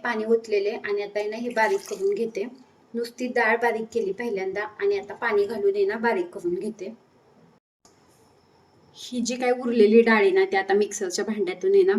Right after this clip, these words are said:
बारीक करून घेते. हे पीठ आहे ना मी असं वाटून घेतलेलं आहे आणि दोन ठिकाणी केलेले आहे. कारण आहे ना एका वेळेस आहे ना मिक्सरमध्ये बारीक होत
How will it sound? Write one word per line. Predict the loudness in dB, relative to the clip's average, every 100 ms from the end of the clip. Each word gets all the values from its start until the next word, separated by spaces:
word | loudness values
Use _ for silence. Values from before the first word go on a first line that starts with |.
| 2
बारीक | 2 0 -2
करून | 0 0 2
घेते. | 0 0 -6 -8 _ _ _ _ _ _ _ _ _ _ _ _ _ -20 _ -18 -16 -16 -16 -20 -20 _ -20 -20 -20 -20 -20 -18 -16 -14 -16 -20 _ _ -16 -14 -16 -20 _ _ -20 -18 -4
हे | -4
पीठ | -2 -8 -2
आहे | 2
ना | 6 6
मी |
असं | 6 4 0
वाटून | -2 0 2
घेतलेलं | 2 2 0 0
आहे | -2 -4 4
आणि | 6 10
दोन | 8 6
ठिकाणी | 0 4 6 6
केलेले | 2 -2 0 -2
आहे. | -6 _ _ _ _
कारण | -4 0 4
आहे | 4
ना | 4 0 -4
एका | -6 -4 0
वेळेस | 0 0
आहे | 0
ना | 0
मिक्सरमध्ये | 0 -2 -4 0 2 2 0
बारीक | -2 -2 -6
होत | -8